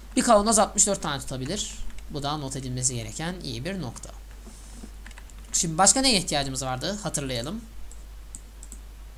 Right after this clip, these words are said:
Motus'a. Ney Motus'a sahip? Tabii ki Motus'un en iyi kaynaklarından biri Trapdoor'dur. Yani yapılması en kolay. Bence. Sadece birkaç tane odun.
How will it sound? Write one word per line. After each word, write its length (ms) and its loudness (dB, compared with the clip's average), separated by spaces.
Motus'a. 460 4
Ney 240 6
Motus'a 360 6
sahip? 420 4
Tabii 240 6
ki 120 -2
Motus'un 440 0
en 140 2
iyi 140 4
kaynaklarından 540 0
biri 220 -2
Trapdoor'dur. 760 0
Yani 140 -4
yapılması 380 2
en 120 0
kolay. 200 -4
Bence. 280 -4
Sadece 340 4
birkaç 220 6
tane 180 4
odun. 280 0